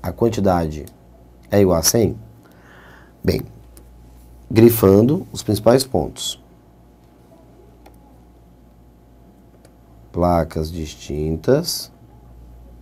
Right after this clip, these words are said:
com essas características e com as letras P N nesta ordem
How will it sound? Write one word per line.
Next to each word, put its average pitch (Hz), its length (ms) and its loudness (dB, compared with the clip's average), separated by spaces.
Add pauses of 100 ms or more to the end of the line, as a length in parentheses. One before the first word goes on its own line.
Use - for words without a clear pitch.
(560)
com 90 240 0
essas 82 360 -4
características 80 1600 -4 (2500)
e 92 240 0
com 95 240 -2
as 90 180 0
letras 80 680 -2
P - 220 -6
N 80 420 -4
nesta 80 380 -6
ordem 92 520 -2